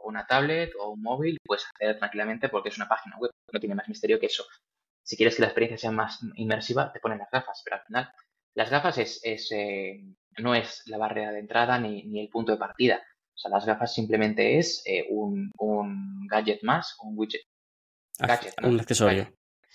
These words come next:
Speaker 1: Un accesorio, un accesorio más, esto, esto lo quitamos, ¿no? <laughs>
Speaker 2: <laughs> Esto,
Speaker 1: Entonces,
Speaker 2: esto se quita.
Speaker 1: sí, o sea, realmente las, las gafas es simplemente un, un accesorio más que, que tú utilizas para, para tener una experiencia mejor, más, más inmersiva o, o de otro aspecto.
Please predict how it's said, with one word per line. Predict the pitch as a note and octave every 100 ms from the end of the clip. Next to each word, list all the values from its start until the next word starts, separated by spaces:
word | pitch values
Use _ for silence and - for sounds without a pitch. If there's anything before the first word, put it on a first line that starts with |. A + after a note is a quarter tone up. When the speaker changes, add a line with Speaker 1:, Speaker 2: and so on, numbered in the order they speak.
| - _ -
Speaker 1:
Un | A#2+
accesorio, | C#3 B2+ B2 A#2+ A2+ A2+
un |
accesorio | A#2 - A#2 A#2+ A2
más, | B2 D#3+ A2+
esto, | B2+
esto | A#2+ C3 C3
lo | A#2
quitamos, | - A2+ G#2+
¿no? | - - -
<laughs> |
Speaker 2:
<laughs> | F3 - C#3 - -
Esto, | E3 D#3+
Speaker 1:
Entonces, | D3 A2+ G#2 A#2
Speaker 2:
esto |
se | A#2
quita. | G2 F#2+ F#2+ - - - _ - -
Speaker 1:
sí, | B2 A2+ G#2 G2+ F#2+ -
o |
sea, | -
realmente | G#2 A#2 B2+ B2+
las, | A#2+ -
las | G#2+ G#2+
gafas | C3 C#3+ C#3+ B2+
es | A#2
simplemente | - A#2 A2 G#2+ A2 A#2+ A2
un, | G#2 G2+
un | A2
accesorio | G2+ - G#2+ G#2
más | A2 F#3+ - -
que, | F#2+ F#2 F2+
que | F#2+
tú | G#2 G#2
utilizas | G#2 G2+ G#2+ C3 D#3 -
para, | G#2 F#2 F2 E2+ F2
para | - F#2+
tener | - G#2
una | A2
experiencia | G#2+ F#2+ G#2+ - C#3 C#3
mejor, | G2 F#2+ - A2+ -
más, | G2+ - G2
más | G#2 -
inmersiva | G#2 F2 - C#3+ F3 C3+
o, | F#2+ - F#2 F2+
o | F2+
de |
otro | F#2+
aspecto. | - - -